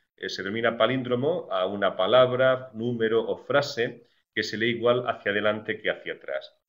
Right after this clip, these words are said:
Y el objetivo del proyecto para, para este reto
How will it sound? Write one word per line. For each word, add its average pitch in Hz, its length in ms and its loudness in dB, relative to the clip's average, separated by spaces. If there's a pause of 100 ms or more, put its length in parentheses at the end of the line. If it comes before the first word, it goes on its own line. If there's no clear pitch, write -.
(140)
Y 131 100 0
el 139 80 4
objetivo 135 600 0
del 92 260 -6
proyecto 110 680 -6
para, 80 420 -2
para 85 180 -4
este 95 240 -10
reto 123 520 -4